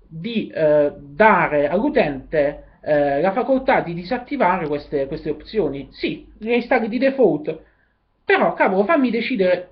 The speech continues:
o durante l'installazione o subito dopo l'installazione se lasciarle attivo o meno. Perché? Perché che, che succede su-, così? Succede che magari l'utente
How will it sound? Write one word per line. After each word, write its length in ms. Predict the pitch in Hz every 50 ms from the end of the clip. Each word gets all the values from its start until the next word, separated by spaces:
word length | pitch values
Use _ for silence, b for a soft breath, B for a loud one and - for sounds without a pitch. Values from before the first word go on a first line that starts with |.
| - - -
o 120 | - -
durante 320 | - 254 254 254 233 240 226
l'installazione 560 | 226 214 - 240 233 240 240 - 247 190 180
o 240 | 175 - - 240 247
subito 420 | - - 302 269 240 240 196 214
dopo 200 | 196 196 170 185 185
l'installazione 500 | 202 196 294 294 302 294 262 226 196 175
se 160 | - - 254
lasciarle 400 | 233 233 214 - - 220 208 233
attivo 300 | 226 233 - 202 170 151
o 20 |
meno. 480 | 170 208 202 160 139 131 147 - b b b b b b b b b b
Perché? 240 | _ 294 277 - 208
Perché 220 | 196 220 - 285
che, 120 | - 262 254
che 280 | 254 - - 302 294
succede 400 | 294 - 262 214 - 214 165 156
su-, 160 | 151 - - -
così? 260 | - 170 165 160 147
Succede 360 | - 294 262 - 277 202 196
che 140 | 175 196 196
magari 340 | 196 196 240 240 233 190 180
l'utente 600 | 190 226 240 269 240 220 208 202 185 170 B B